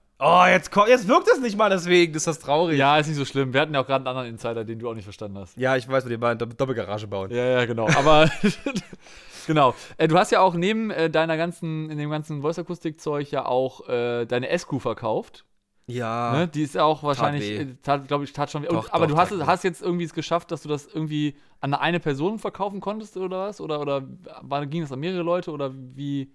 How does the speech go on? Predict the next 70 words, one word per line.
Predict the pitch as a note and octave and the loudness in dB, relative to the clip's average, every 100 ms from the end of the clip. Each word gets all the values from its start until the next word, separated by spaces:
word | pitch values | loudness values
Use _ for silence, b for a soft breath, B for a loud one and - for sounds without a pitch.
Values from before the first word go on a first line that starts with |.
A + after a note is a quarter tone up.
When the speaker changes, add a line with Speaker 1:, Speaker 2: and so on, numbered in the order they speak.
| - | -4
Speaker 1:
Naja, | B2+ C3 | 2 4
ist | C3 | 4
ja | C3+ | 2
Speaker 2:
war | |
Speaker 1:
ein | B2 | 2
Speaker 2:
das? | A#2 | 4
Speaker 1:
Pool | D3 C#3+ | 6 6
an | A#2+ | 4
mehrere | B2 B2 | 2 2
Leute. | B2 B2 B2 | 4 4 2
Äh, | - C3 | 2 4
Speaker 2:
Nee, | D3 | 4
Speaker 1:
mit | |
Speaker 2:
ich | C#3+ | 4
meine | E3+ E3+ | 4 2
dann | D#3+ | 0
das | C#3 | -2
Gesamte | C3+ C#3+ D#3 | -2 0 0
jetzt, | C3+ B2+ | 0 -2
das | C3+ C3 | -6 0
Speaker 1:
Alles, | D#3+ G#3 | 4 6
Speaker 2:
gesamte | C#3 E3 D3 | 4 4 2
Speaker 1:
ja, | C#3+ C#3 | 6 6
Speaker 2:
Equipment, | - F#3 | 4 0
das | D#3+ | 0
Speaker 1:
ja. | A2 | 4
Speaker 2:
war | |
ja, | D#3+ | 4
glaub | D3+ D#3 | 4 0
ich, | D3+ | 0
auch | D#3 | -4
so, | D#3 | -2
wenn | D3+ | -6
ich's | D3 E3 | -6 -8
richtig | D#3+ | -10
im | |
Kopf | D3+ D#3+ | -6 -6
hatte, | D3+ | -6
das | C3 | -6
war | C#3+ C3 | -6 -4
wirklich | D#3 D#3 C#3+ | -6 -6 -4
einer | E3 D#3+ | -2 -2
gesagt | D3 C#3+ | -4 -4
hat, | C3 | -4
„Hier, | C#3+ | -4
ich | D#3 - _ - | -6 -10 _ -2
brauch | B2+ | 0
die | C3 D3 | 0 -4
und | C#3+ | -6
die | C3+ | -2
Sachen | C3 C#3+ | -4 -4
von | B2+ A#2+ | -12 -10
dir“ | C3+ | -8
und | B2+ B2 B B B | -8 -10 B B B
Speaker 1:
Ja, | - | 4
Speaker 2:
hast | - | 6
ihm, | |
Speaker 1:
voll | G#3 | 6
Speaker 2:
glaub | F3 | 8
ich, | F3 | 6
Speaker 1:
geil. | |
Speaker 2:
die | C#4 | 4
ganze | - E3+ | 2 0
Palette | E3+ D#3+ | 0 0
geschickt, | A#2+ A#2+ A2+ | -4 -6 -6
ne? | F#3 | -4
Oder | D#3+ | -2
wie | B2+ | 0
war | A2 | -2
das? | G#2 | -4